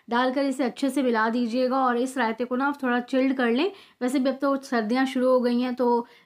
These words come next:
अपने ऊपर डिपेंड करता है, अगर आपको फिर भी थोड़ा चिल्ड अच्छा लगता है तो खा सकते हैं, नहीं तो ऐसे भी ये पुलाव के साथ में बहुत अच्छी जाती है। ये इंस्टेंट रायता बनकर तैयार है फ्रेंड्स, एक बार इसको बनाकर देखिएगा इस तरह से।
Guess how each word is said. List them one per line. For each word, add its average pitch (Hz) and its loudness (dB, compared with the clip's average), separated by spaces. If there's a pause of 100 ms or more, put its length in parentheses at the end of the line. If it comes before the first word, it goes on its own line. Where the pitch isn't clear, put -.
अपने 240 0
ऊपर 262 2
डिपेंड 240 0
करता 240 -2
है, 233 0
अगर 233 0
आपको 233 -2
फिर 247 -2
भी 247 -2
थोड़ा 277 0
चिल्ड 262 2
अच्छा 254 -2
लगता 247 -2
है 254 -2
तो 262 -4
खा 233 0
सकते 254 -4
हैं, 285 -2
नहीं - -10
तो 262 0
ऐसे 240 0
भी 254 0
ये 262 2
पुलाव 226 -2
के 240 -6
साथ 233 -4
में 254 -2
बहुत 214 -2
अच्छी 220 -4
जाती 214 -4
है। 175 -6 (300)
ये 240 2
इंस्टेंट 254 2
रायता 233 2
बनकर 233 0
तैयार 226 0
है 254 0
फ्रेंड्स, 269 -2
एक 226 -2
बार 254 0
इसको 262 -2
बनाकर 233 0
देखिएगा 262 0
इस 247 -2
तरह 233 0
से। 311 -4